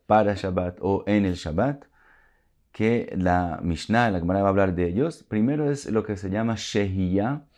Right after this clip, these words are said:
que dice que la persona quiere dejar la olla sobre la fogata, sobre la estufa desde el viernes y que siga estando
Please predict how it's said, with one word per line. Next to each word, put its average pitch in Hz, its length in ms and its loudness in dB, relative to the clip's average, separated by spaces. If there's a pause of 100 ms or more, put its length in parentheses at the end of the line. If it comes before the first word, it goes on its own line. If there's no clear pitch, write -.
(140)
que 110 120 -10
dice 120 60 -4
que 120 60 -2
la 113 100 2
persona 113 300 -2
quiere 131 240 0
dejar 107 800 -2 (240)
la 92 260 0
olla 107 400 4
sobre 113 840 0 (420)
la 90 160 -2
fogata, 107 540 0
sobre 95 280 -2
la 90 120 0
estufa 139 640 -2 (260)
desde 117 1040 0 (200)
el 90 240 0
viernes 123 560 0
y 139 200 2
que 127 100 -2
siga 135 760 0
estando 110 760 -2